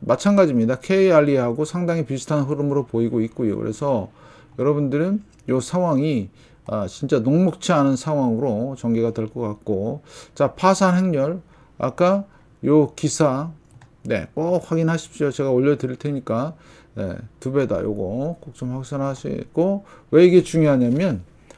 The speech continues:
어, 이게 이제 실업률하고 연관이 되기 때문에 그렇습니다. 잘 좀 보시고. 자, 그 다음에 이제 대형주만 살아있죠. 얘만 무너지면 됩니다. 애플이고요. 네, 지금 시간에서도 좀 살짝 내려가고 있고. 그래서 이제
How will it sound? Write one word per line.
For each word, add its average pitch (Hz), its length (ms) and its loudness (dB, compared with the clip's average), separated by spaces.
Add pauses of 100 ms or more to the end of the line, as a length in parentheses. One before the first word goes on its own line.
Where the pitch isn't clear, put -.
(320)
어, 123 240 0
이게 175 220 6
이제 180 120 4
실업률하고 180 800 4
연관이 135 540 2
되기 107 220 0
때문에 143 320 -2
그렇습니다. 101 760 -6
잘 117 140 -6
좀 113 140 -4
보시고. 110 360 -6
자, 110 220 -6 (220)
그 143 100 -6
다음에 196 240 4
이제 185 100 4
대형주만 190 480 4
살아있죠. 180 560 0 (600)
얘만 190 260 6
무너지면 175 440 2
됩니다. 117 480 -2 (180)
애플이고요. 120 720 -4 (460)
네, 110 180 -2
지금 151 180 -2
시간에서도 170 640 2
좀 143 140 0
살짝 165 460 -2
내려가고 131 480 2
있고. 110 520 -4 (640)
그래서 151 460 2
이제 127 480 0